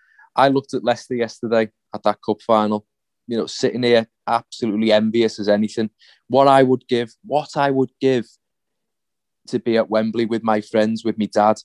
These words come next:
with me family, to be and, and to sit there watching my club and to, and to ha-, enjoy those moments.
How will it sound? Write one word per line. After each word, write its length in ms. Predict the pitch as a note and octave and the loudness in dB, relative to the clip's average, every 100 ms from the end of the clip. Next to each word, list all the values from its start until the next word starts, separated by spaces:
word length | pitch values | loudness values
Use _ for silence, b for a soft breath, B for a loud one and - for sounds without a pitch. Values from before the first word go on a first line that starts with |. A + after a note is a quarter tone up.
| _ _ - | _ _ -8
with 140 | G#2 | -6
me 60 | G#2+ | -4
family, 420 | - G#2+ A2 A2+ | 0 2 4 2
to 180 | - G#2+ | -2 -4
be 200 | A2+ - | -2 -2
and, 140 | G#2 G#2+ | -2 -2
and 120 | G#2+ G#2 | -2 -4
to 120 | G2+ | -4
sit 260 | - A2+ - | -2 -2 2
there 140 | A#2 | 4
watching 320 | G#2+ G#2+ - G#2+ | 4 2 0 0
my 80 | |
club 240 | G2+ G#2+ G#2+ _ _ _ _ | 2 0 0 _ _ _ _
and 120 | A2 G#2 | -6 -4
to, 160 | - | -2
and 100 | G#2+ | 0
to 60 | G#2 | 0
ha-, 180 | G#2+ G#2+ | 0 -2
enjoy 360 | A2 G#2 A2 A2 | -2 0 2 2
those 280 | A2+ A2 G#2 | 0 -2 -4
moments. 560 | G2 G#2 A2 - - | -6 -6 -8 -12 -20